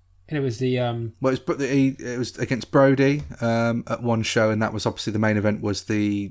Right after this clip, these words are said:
Speaker 2: dub-, uh, the Stadium Stampede.
Speaker 1: That was it. I was gonna s-, I'm sure there was a
Speaker 2: And I think maybe Kingston you're thinking of for another one.
Speaker 1: No, the Kingston that I Quit was a title match.
Speaker 2: But was it main event?
Speaker 1: It was main event.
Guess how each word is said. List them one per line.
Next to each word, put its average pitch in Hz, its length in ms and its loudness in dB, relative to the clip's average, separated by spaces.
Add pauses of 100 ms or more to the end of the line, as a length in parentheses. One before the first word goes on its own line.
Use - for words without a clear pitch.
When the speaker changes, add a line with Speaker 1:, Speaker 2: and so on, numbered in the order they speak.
Speaker 2:
dub-, 104 220 2
uh, 104 200 0
the 101 260 0
Stadium 104 380 0
Stampede. 98 360 -2
Speaker 1:
That 151 160 4
was 110 120 -2
it. 107 180 -4 (540)
I - 40 -8
was 156 60 -8
gonna 214 100 4
s-, 202 160 -4 (180)
I'm 151 200 -12
sure 240 160 -4
there 240 100 -4
was 131 140 -4
a 117 60 -8 (600)
Speaker 2:
And 110 140 -2
I 110 40 0
think 123 240 -2
maybe 113 500 2
Kingston 98 640 -6 (100)
you're 101 120 -6
thinking 95 340 -8
of 92 260 -12 (1160)
for - 180 -12
another 95 240 -4
one. 92 180 -6 (1300)
Speaker 1:
No, 240 100 4
the 185 40 6
Kingston 214 360 0
that 170 80 2
I 170 100 4
Quit 160 360 -2 (160)
was 123 360 -8
a - 80 -12
title 117 300 -8
match. - 380 -14 (300)
Speaker 2:
But 110 80 -4
was 107 140 -4
it 98 80 -6
main 107 180 0
event? 117 240 -4 (300)
Speaker 1:
It 202 60 -2
was 214 100 -2
main 196 100 2
event. 139 320 0